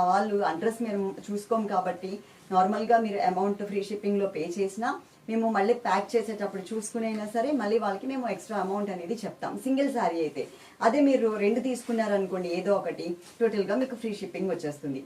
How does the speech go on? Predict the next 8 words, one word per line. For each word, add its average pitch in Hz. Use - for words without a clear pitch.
నెక్స్ట్ 226
మనం 240
ఇంకొక 180
శారీ 143
చూద్దాం. -
శారీ 254
నెంబర్ 262
ఫైవ్ 269